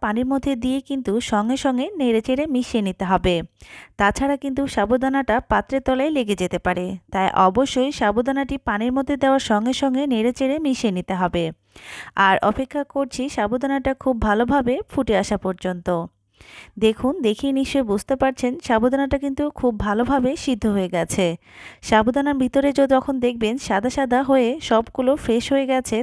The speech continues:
তাহলে বুঝতে হবে যে সাবুদানাগুলো সিদ্ধ হয়ে গেছে। এবারে সাবুদানাগুলোকে আমি চুলা থেকে নামিয়ে খুব ভালোভাবে পানি ঝরিয়ে নিয়েছি। দেখুন,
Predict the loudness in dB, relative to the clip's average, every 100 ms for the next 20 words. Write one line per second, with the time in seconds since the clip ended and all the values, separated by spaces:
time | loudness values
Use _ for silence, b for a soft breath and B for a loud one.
0 | -2 -2 0 -2 0 0 0 0 0 -2
1 | -4 -8 -4 -2 0 0 -2 -2 -2 -4
2 | -4 -4 -2 0 0 0 -4 -4 -4 -6
3 | -8 _ B B B B B 0 2 2
4 | 0 0 0 0 -2 -2 -2 -2 -2 -2
5 | -2 0 0 -2 -4 -2 -2 0 0 0
6 | -2 -2 -4 0 0 0 0 0 0 -2
7 | -2 -2 -6 0 2 4 2 -2 -4 -2
8 | -2 -4 _ _ B B B B 2 2
9 | 4 0